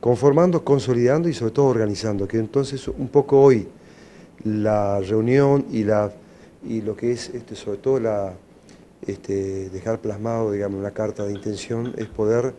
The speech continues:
eh, dar un paso muy importante en la parte organizativa, en donde los, eh, productores junto a las instituciones que acompañamos desde la provincia, eh, es poder, eh, brindar, eh, no solo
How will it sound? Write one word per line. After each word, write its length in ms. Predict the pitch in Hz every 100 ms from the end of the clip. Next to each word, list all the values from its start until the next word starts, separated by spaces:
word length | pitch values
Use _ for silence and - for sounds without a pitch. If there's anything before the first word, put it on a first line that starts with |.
| - - - - - -
eh, 180 | 110 107
dar 180 | 107 127
un 100 | 135
paso 560 | 135 131 - 139 113 98
muy 240 | 110 156
importante 680 | 113 101 101 113 120 156 120
en 120 | 107
la 80 | 98
parte 560 | 107 101 107 101 98
organizativa, 720 | 95 98 98 101 104 120 135 127
en 100 | 101
donde 500 | 95 95 98 98 95 - - - - - -
los, 560 | - 104 107 101 - - 95
eh, 100 | 110 -
productores 580 | 131 151 139 - 170 147
junto 440 | - 175 165 113
a 20 | 101
las 140 | 104
instituciones 520 | 101 104 107 131 127
que 100 | 117
acompañamos 840 | 101 98 107 110 117 131 160 - - - - - - -
desde 200 | 104 104
la 120 | 101
provincia, 560 | 101 101 110 107 143 170 - - - - - -
eh, 300 | 107 107 -
es 140 | 110
poder, 500 | - 110 113 117 123 -
eh, 500 | 104 104 101 98 98 95 - - - - - - -
brindar, 460 | 104 101 113 120 -
eh, 160 | 104
no 120 | 101 113
solo 400 | 131 123 113